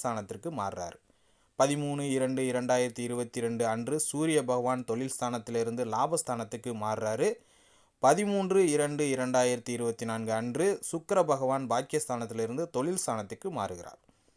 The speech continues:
பதிமூணு இரண்டு இரண்டாயிரத்தி இருபத்தி நாலு அன்று புதன் பகவான் தொழில் ஸ்தானத்திலிருந்து லாபஸ்தானத்துக்கு மாறுகிறாரு.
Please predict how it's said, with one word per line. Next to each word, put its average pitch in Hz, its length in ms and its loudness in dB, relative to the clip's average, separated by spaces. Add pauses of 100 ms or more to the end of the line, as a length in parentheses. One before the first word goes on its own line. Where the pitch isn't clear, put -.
(240)
பதிமூணு 156 380 2
இரண்டு 143 440 0
இரண்டாயிரத்தி 131 420 2
இருபத்தி 123 320 -2
நாலு 120 180 -2
அன்று 123 400 -2
புதன் 135 320 -2
பகவான் 123 460 0
தொழில் 127 340 -2
ஸ்தானத்திலிருந்து 120 640 -4
லாபஸ்தானத்துக்கு 117 840 -2
மாறுகிறாரு. 104 640 -2